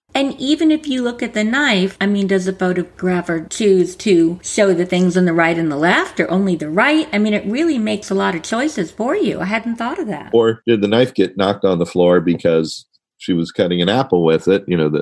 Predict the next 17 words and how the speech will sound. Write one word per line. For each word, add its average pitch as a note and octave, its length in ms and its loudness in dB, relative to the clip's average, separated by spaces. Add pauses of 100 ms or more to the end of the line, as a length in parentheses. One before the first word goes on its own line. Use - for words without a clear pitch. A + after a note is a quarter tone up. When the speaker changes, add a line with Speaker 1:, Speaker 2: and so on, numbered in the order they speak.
Speaker 2:
the E2 80 0
victim, F#2+ 400 0
and F#2+ 100 -2
the G2 60 0
cat C#3 300 -2
knocked C2+ 240 -4
it C2+ 100 -2
off? A1 160 -10 (260)
It G2 120 0
has G#2 100 2
nothing A2 300 0
to A#2+ 80 0
do G3 160 2
with A#2 180 -2
the C#2+ 80 -4
scene. - 420 -8 (380)
Speaker 1:
Right. F3 720 -6